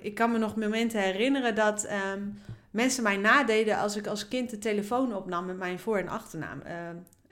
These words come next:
en dat deed ik blijkbaar nogal snel. <laughs> Ik praat nogal snel. Daar ben ik me bewust van. Maar mensen die dat dan nadeden, niet eens met slechte bedoelingen, die deden dat, ehm, dan extra snel. En dan zeiden ze: "Hoi, met Laura Evers", zoiets.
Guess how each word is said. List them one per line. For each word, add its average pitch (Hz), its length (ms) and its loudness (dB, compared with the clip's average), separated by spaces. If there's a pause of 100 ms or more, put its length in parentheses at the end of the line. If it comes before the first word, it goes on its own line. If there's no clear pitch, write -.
en 190 100 -6
dat 190 160 -2
deed 226 260 4
ik - 140 -12
blijkbaar 214 380 2
nogal 196 300 -2
snel. 208 400 0 (100)
<laughs> 269 80 -2
Ik 208 220 -4
praat 220 280 4
nogal 165 260 -4
snel. 165 340 -8
Daar - 80 -16 (340)
ben 226 120 2
ik 233 80 4
me 220 100 4
bewust 208 320 4
van. 170 220 2
Maar 208 180 4
mensen 254 320 2
die 240 100 0
dat 233 160 2
dan 208 180 0
nadeden, 269 560 6
niet 262 140 0
eens 330 220 2
met 277 160 -2
slechte 262 280 -2
bedoelingen, 262 580 0
die 214 120 -2
deden 233 240 2
dat, 226 200 0
ehm, 208 340 -2
dan 208 180 0
extra 269 340 0
snel. 277 440 4
En 240 80 0
dan 233 140 0
zeiden 240 240 2
ze: 247 60 -4
"Hoi, 415 100 10
met 381 80 6
Laura 311 160 12
Evers", 262 300 6
zoiets. 214 440 4